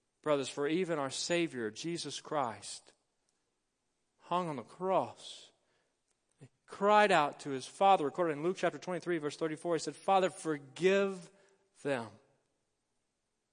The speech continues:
Forgive those who have wrongly accused me. Forgive those who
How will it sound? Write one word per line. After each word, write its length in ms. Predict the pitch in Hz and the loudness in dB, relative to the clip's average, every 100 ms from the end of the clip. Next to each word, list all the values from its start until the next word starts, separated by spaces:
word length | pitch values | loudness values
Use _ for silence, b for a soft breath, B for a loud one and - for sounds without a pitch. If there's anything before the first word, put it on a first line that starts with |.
| _ _ _ | _ _ _
Forgive 400 | 170 196 220 156 | 2 6 6 4
those 380 | 160 123 120 - | -2 -2 -8 -8
who 180 | 151 | -6
have 260 | 143 143 135 b b b | -2 -4 -4 b b b
wrongly 840 | 139 147 175 196 214 214 185 156 143 | -6 0 4 6 4 2 0 0 0
accused 680 | 131 139 - 175 160 131 | -6 -10 -4 -4 -4 -8
me. 260 | 120 107 107 _ _ _ _ _ _ _ _ _ _ _ _ _ _ _ _ | -8 -10 -12 _ _ _ _ _ _ _ _ _ _ _ _ _ _ _ _
Forgive 360 | 160 170 233 175 | 2 8 8 8
those 340 | 165 151 143 | 4 4 0
who 260 | 175 165 | 0 0